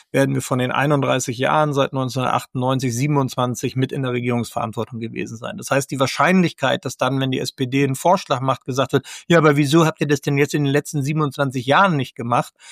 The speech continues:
ist ja relativ groß. Und wenn man dann darauf hinweist, dass wir in den siebenundzwanzig Jahren meistens nicht alleine regiert haben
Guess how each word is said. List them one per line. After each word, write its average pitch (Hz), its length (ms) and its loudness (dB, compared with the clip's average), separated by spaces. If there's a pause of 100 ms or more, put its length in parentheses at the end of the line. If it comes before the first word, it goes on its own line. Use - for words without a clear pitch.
(140)
ist 147 180 -2
ja 151 120 6
relativ 139 500 2
groß. - 480 2
Und 135 320 -6
wenn 139 100 2
man 139 140 2
dann 135 120 2
darauf 131 280 0
hinweist, 160 420 2
dass - 160 -10
wir 139 120 -2
in 131 40 -8
den 127 160 -6
siebenundzwanzig 131 600 -4
Jahren 143 220 0
meistens 131 360 -2
nicht 151 340 0
alleine 151 320 2
regiert 127 380 -2
haben 117 320 0